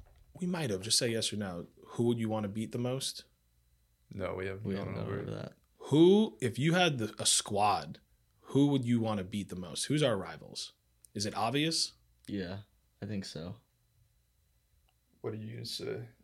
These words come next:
Speaker 3: I was gonna say Jesuit.
Speaker 2: Yeah, I was gonna say Jesuit.
Speaker 1: Okay, like, it would be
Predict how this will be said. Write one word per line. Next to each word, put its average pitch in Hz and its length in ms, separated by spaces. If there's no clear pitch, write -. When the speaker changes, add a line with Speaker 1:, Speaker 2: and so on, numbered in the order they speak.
Speaker 3:
I 92 140
was 117 140
gonna 107 140
say 85 200
Jesuit. - 400
Speaker 2:
Yeah, 98 120
I 92 140
was 113 140
gonna 123 140
say - 200
Jesuit. - 520
Speaker 1:
Okay, 101 320
like, 113 140
it 190 120
would 156 140
be 139 180